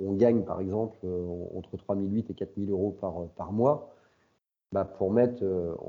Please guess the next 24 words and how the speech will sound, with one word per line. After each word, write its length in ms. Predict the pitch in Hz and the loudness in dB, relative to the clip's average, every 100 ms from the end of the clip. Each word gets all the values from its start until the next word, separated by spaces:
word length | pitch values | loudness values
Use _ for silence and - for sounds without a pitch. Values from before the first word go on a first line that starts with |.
| - 98 | -10 -4
on, 80 | |
on 20 | 92 | 0
va 140 | 104 | 0
dire 280 | 92 113 95 | 2 0 0
deux 180 | 95 101 | -4 -6
cents, 560 | - 120 117 117 98 | 0 0 2 2 0
euh, 40 | 92 | -2
deux 160 | 92 | -4
cents 220 | 98 117 | -6 -4
ou 160 | 117 98 | -4 -2
deux 100 | 95 | -4
cent 160 | 92 95 | -6 -10
cinquante 400 | - 95 95 98 | -12 -10 -8 -6
mille 160 | 98 | -4
euros, 460 | 90 123 156 120 95 | 0 0 0 -4 -8
euh, 120 | 92 92 - | -10 -14 -16
ça 160 | - 110 | -10 -6
demande 320 | 101 113 101 - | -2 -2 -2 -2
quand 120 | 110 | 2
même 160 | 110 - 107 | 2 0 -8
un 80 | 107 | -6
certain 300 | 107 - 104 | -6 -4 -2
nombre 340 | 98 92 92 | -2 0 -2
de, 480 | 92 92 90 78 | -2 -2 -2 -4